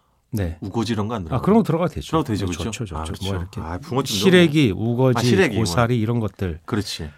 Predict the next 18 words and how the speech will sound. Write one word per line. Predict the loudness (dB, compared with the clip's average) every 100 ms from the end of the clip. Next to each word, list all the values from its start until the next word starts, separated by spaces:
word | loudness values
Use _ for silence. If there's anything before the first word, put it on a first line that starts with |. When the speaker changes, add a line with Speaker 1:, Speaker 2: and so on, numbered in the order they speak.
| _
Speaker 1:
그 | _ -6 -4
환-, | -2 -2
대환영입니다. | -4 -4 -2 -2 -6 -8 -12
들어가면 | -10 -6 -6
Speaker 2:
네. | -8
Speaker 1:
좋죠. | -14 -20 -14 -10
무 | -4
Speaker 2:
여기 | -2 0
뭐, | 2 2
Speaker 1:
싹 |
깔고. |
Speaker 2:
잡어 | 0 0 4 6
이런 | 6 2
것들이 | 0 -2 0
좀, | -2 -4 -2
저, | 2 2 -2 _ _
딸려왔으면 | 2 4 4 4 2 -2 -4 0 2 2 2
Speaker 1:
예. | 2 0